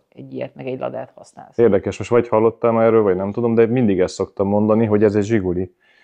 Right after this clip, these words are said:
Speaker 2: Hát teljesen ugyanúgy érzem a kormányon az utat, ugyanolyan a fék,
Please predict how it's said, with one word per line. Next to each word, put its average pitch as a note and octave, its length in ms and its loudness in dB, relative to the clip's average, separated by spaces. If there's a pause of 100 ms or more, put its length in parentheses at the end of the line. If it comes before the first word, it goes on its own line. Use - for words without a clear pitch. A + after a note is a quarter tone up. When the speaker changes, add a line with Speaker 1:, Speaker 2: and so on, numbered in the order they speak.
(140)
Speaker 2:
Hát - 140 -14
teljesen G#2+ 500 2
ugyanúgy G2+ 440 0
érzem G2 300 0
a F#2+ 80 -2
kormányon G2 640 -2
az F2+ 100 -4
utat, B2 420 0 (380)
ugyanolyan G2+ 460 0
a E2+ 100 -4
fék, A2 540 -2